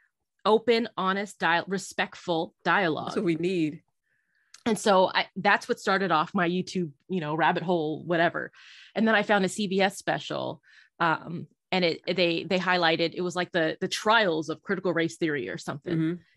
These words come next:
Speaker 1: And, um, and, and one of 'em showed, it showed this group called Moms for Liberty. And it's a whole bunch of moms that are just angry about C R T. They don't want their white children to feel bad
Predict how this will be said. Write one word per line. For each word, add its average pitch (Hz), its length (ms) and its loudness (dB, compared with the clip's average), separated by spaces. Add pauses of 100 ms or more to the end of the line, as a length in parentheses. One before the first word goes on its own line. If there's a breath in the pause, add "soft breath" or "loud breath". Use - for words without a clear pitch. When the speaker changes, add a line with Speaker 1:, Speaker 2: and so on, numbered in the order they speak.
(120)
Speaker 1:
And, 220 300 4
um, 156 420 2 (220)
and, 214 160 2 (100)
and 208 160 2
one 262 160 6
of 247 80 2
'em 202 140 2
showed, 202 400 2
it 185 120 -2
showed 208 220 -2
this 208 140 -4
group 277 320 -2
called 190 240 0
Moms 196 300 0
for 185 140 -6
Liberty. 208 540 -4 (600 soft breath)
And 170 380 0
it's 160 100 -8
a 180 40 -4
whole 202 140 -2
bunch 247 180 -2
of 226 80 -2
moms 208 440 2
that 180 140 4
are 175 60 2
just 160 300 -8 (160)
angry 185 640 -2 (840)
about 185 300 0
C 208 160 2
R 196 120 6
T. 226 340 -4
They 196 120 0
don't 208 200 0
want 202 200 -4
their 190 220 2
white 175 300 -2
children 214 680 -6 (300)
to 208 160 -4
feel 196 680 0 (960)
bad 185 640 2